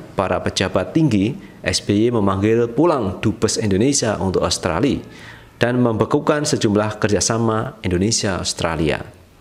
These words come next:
Jadi pada waktu S B Y itu tegas, teman-teman. Agen intelijen Australia memata-mata Indonesia, menyadap teleponnya pejabat Indonesia, maka ada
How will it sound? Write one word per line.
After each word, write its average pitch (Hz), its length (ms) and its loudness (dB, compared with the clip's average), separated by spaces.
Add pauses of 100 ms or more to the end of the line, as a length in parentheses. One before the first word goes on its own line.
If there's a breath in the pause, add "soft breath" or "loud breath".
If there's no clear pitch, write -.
(460 soft breath)
Jadi 95 240 0
pada 95 240 0
waktu 90 240 0
S - 80 -4
B 92 160 0
Y - 0 -
itu 127 160 0
tegas, - 320 -2
teman-teman. 78 400 -4 (560 loud breath)
Agen - 400 -2
intelijen 98 800 -2
Australia 95 560 -2
memata-mata 85 560 -4
Indonesia, 85 720 -2
menyadap 87 560 -4
teleponnya 120 720 0 (720 loud breath)
pejabat 95 480 -2
Indonesia, 104 720 -2
maka 107 560 -6 (320 loud breath)
ada 95 320 -2